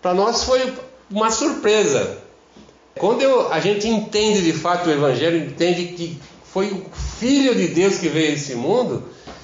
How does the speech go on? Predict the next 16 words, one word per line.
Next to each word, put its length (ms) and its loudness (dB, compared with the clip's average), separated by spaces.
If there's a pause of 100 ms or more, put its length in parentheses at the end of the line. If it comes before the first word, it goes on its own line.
(120)
é 60 -6
uma 160 0
surpresa 600 -4
pra 160 0
nós, 140 0
porque 140 -4
a 20 2
gente 100 -2
escutava 400 -2
muito 220 0
falar 220 0
sobre 280 -4
isso, 200 -6
mas 120 -2
não 100 -6
entendia. 760 -6